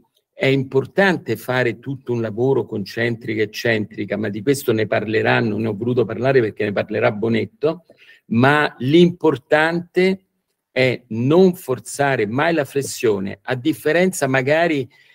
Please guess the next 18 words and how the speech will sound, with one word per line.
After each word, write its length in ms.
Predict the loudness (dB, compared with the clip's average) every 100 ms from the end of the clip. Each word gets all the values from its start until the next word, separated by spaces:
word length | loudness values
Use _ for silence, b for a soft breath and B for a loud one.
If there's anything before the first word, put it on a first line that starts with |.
| b
del 500 | -2 2 2 2 -4
crociato 680 | -2 -2 0 -2 0 -2
che 140 | -2 -4
è 20 |
stato 380 | -4 -4 -2 -2
operato, 600 | -2 0 0 -2 -6 -6
che 160 | -6
vanno 560 | -4 -2 -2 -2 -4 -8 _ _ _ _
a 320 | -2 -2 -4
forzare 640 | -12 0 0 0 -4 -4 -4
un 160 | -6 -6
po' 140 | -8
di 140 | -8
più 300 | -12 -10 -8 -8 _ _
sulla 340 | -14 -4 -2 -2
flessione. 520 | -6 -10 -8 -10 -10
Sul 400 | -10 2 4 4
conservativo 1300 | 2 0 2 0 2 2 2 0 0 2 2 0